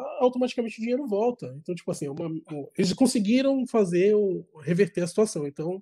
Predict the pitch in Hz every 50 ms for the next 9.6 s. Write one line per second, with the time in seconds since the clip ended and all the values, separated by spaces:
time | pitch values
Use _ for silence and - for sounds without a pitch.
0 | - _ 165 156 160 165 165 156 160 170 170 165 160 - - 175 175 165 170 160
1 | 165 165 - 165 165 180 202 196 170 156 143 139 - - - _ - - - _
2 | _ _ - - 240 202 202 277 339 427 370 - - - 202 175 165 147 143 156
3 | - - 151 156 156 143 139 127 127 - - - - - 180 208 226 196 170 170
4 | 190 190 190 - 202 202 202 202 208 233 214 190 156 147 139 - 139 131 135 139
5 | 147 156 - _ _ _ _ - 139 131 123 - - 180 165 170 165 170 180 165
6 | 170 151 151 160 160 165 - - 143 139 135 135 135 131 147 147 147 143 160 208
7 | - - _ _ _ _ _ _ _ _ - 165 170 175 180 175 180 170 170 -
8 | - - - 277 - - _ - 202 202 254 254 - - - 349 427 - - -
9 | - - _ - 180 185 190 175 143 139 127 127